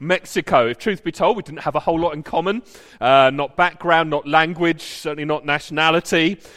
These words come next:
But I couldn't help but be inspired by the stories they told of God breaking through, uh, in different arenas, different areas, uh, of life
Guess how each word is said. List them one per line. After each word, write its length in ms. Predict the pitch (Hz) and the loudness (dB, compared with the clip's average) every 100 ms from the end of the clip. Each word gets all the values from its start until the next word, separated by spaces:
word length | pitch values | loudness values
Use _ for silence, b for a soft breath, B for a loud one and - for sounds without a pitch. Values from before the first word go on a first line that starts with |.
| B - | B -6
But 100 | 170 | -4
I 80 | 165 | -4
couldn't 200 | - 202 | -4 -2
help 220 | 180 180 | 0 0
but 160 | 135 135 | -2 -8
be 100 | 143 | -8
inspired 640 | 139 - - 165 147 123 | -8 -10 -4 -2 0 -2
by 320 | 143 131 131 | 0 2 2
the 140 | 127 139 | -2 -8
stories 400 | - 170 170 135 | -6 -4 -2 -2
they 140 | 147 | -4
told 200 | - 135 | -4 -6
of 80 | 113 | -6
God 220 | 147 139 | -8 -8
breaking 380 | 139 143 - 127 | -4 -6 -6 -16
through, 480 | - 156 135 107 107 B B | -8 -4 -2 -4 -10 B B
uh, 400 | 113 120 120 127 131 | -2 0 2 2 0
in 260 | 135 127 120 | -4 -4 -6
different 320 | 147 156 123 | -8 -8 -10
arenas, 440 | 127 147 139 104 | -4 -4 -4 -8
different 320 | - 123 104 | -10 -10 -8
areas, 580 | 127 135 123 110 107 - b b | -4 -2 -2 -4 -8 -14 b b
uh, 140 | 117 127 | -4 -2
of 220 | 127 120 | -4 -4
life 500 | 135 120 120 - - | -2 -2 -4 -10 -20